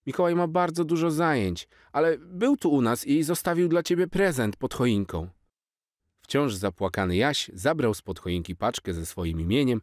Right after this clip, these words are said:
i pobiegł z nią do pokoju. Tam usiadł na łóżku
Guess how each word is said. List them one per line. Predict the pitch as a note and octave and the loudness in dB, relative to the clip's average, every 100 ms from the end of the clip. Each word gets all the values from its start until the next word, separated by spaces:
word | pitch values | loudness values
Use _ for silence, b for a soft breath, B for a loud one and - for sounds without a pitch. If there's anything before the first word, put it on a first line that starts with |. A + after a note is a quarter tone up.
| b b b | b b b
i | F#3+ | -8
pobiegł | - A#2+ G#2+ F2 E2+ | -2 0 0 0 -2
z | D#2+ | -4
nią | F2+ E2 | -4 -4
do | D#2+ | -8
pokoju. | F2 - D2+ - _ _ _ _ _ _ _ _ _ _ _ _ _ - | -10 -10 -12 -14 _ _ _ _ _ _ _ _ _ _ _ _ _ -6
Tam | F2 G#2+ D3 | 0 0 -2
usiadł | B2 - F#2 E2+ | -4 -2 -2 -4
na | E2 | -4
łóżku | D#2+ G2+ - - | -2 -2 -4 -8